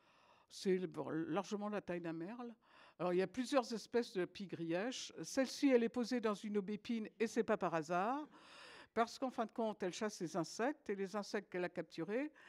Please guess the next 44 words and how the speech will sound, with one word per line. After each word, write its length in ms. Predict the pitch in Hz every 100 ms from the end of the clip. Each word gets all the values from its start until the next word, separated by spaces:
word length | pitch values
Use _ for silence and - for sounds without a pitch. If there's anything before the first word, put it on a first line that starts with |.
| - - -
elle 240 | 220 202
va, 680 | 202 220 214 202 175 160 -
euh, 840 | 175 165 156 147 143 147 139 131 147
les, 380 | 170 185 202 - -
les, 380 | 190 180 180 180
les 520 | 202 170 165 165 151
accrocher 760 | 240 - 262 - 269 285 294 -
aux 160 | 233
épines. 600 | 214 233 - 220 175 139 151 160 _ _ _ _ - - _ -
Euh, 680 | 151 151 143 139 139 139 143 -
tant 160 | 254 247
que, 320 | 247 196 185
tant 220 | 180 240
que 80 | 233
la 80 | 226
chasse 320 | - 220 -
est 60 | 180
bonne, 260 | 175 240
elle 100 | 226
les 180 | 190 170
accroche, 460 | 180 - 226 294 -
et 40 |
puis 160 | 180 190
les 120 | 180
jours 240 | 175 208
de 80 | 170
mauvais 300 | 175 170 175
temps 220 | 156 202
où 40 | 175
il 60 |
y 40 | 160
a, 240 | 160 156
la 120 | 160
chasse 260 | 160 175 -
est 60 | 151
pas 120 | 156
bonne, 220 | 170 247
elle 80 | 185
va 120 | 165
manger 380 | 160 147 180 220 - - - -
ce 200 | - 226
qu'elle 260 | - 196
a 60 | 175
mis 160 | 208